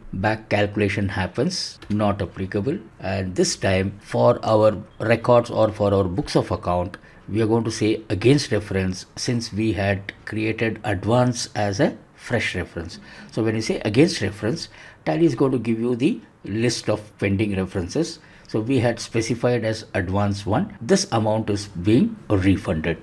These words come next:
So press enter, end of list, and you can save this entry. Control A. So let's go to G S T R one and G S T R three B and see the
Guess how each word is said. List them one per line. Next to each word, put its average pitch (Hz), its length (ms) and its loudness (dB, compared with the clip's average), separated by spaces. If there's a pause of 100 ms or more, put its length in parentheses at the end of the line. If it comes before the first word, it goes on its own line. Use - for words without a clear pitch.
So - 180 -6
press 110 320 -2 (100)
enter, 101 400 4 (180)
end 101 220 2
of 101 160 2
list, - 340 0
and 233 360 -2
you 113 160 -2
can 110 160 0
save - 400 2
this - 240 -2
entry. - 340 -8 (280)
Control 101 440 0 (140)
A. - 240 0
So 180 120 4
let's 190 180 2
go 117 180 2
to 113 160 2
G 107 180 0
S 104 140 -2
T 104 160 0
R 98 140 4
one 120 380 2
and 95 280 -2
G 101 160 -2
S 98 120 -4
T 95 180 -2
R 92 120 0
three 147 300 0
B 95 320 0 (320)
and 95 240 0
see 123 280 0
the 110 260 -2